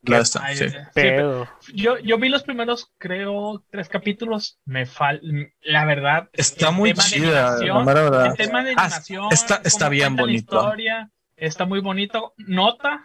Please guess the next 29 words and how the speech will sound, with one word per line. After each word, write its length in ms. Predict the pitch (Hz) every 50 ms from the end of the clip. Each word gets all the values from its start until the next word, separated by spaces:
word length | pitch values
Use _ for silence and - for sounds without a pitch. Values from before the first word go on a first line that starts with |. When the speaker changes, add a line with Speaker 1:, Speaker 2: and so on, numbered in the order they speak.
| - _ _
Speaker 2:
porque 280 | - 151 147 - 143
sí 220 | 131 - 170 170 160
llega 240 | 180 185 185 190
a 40 | 190 -
pasar. 420 | 175 156 - 175 185 214 226 _ _ _ _ _ _ _ _ _ _ _ _ _ _
A 80 | - 143
mí 100 | 147 156 160
me 260 | 175 175 180 185 180
durmió 360 | 170 165 151 143 147 147 151
un 120 | 156 160 160
capítulo, 640 | - 175 165 - - 180 - - 247 254 277 285 _
pero 200 | - - 160 160
también 300 | 156 165 160 156 165 180
es 120 | 202 208 208
de 80 | 220 233
esas, 320 | 233 240 254 240 - - - -
de 160 | 202 175 196
esas 180 | 196 185 226 240
veces 300 | 233 240 214 247 240 -
que 140 | - 233 202
ya 180 | 185 175 185
andas 400 | 202 214 220 240 247 247 247 _ _ _ _ _ _ _
con 180 | - 160 156
bastante 440 | 156 156 151 - 180 185 190 - 226
sueño. 480 | - - 220 220 240 254 277 294 294 _ _ _ _ _ _ _ _ _ _ _ _ _ _
O 40 | -
sea, 100 | 156 151
que 120 | - 175
est-, 120 | 156 160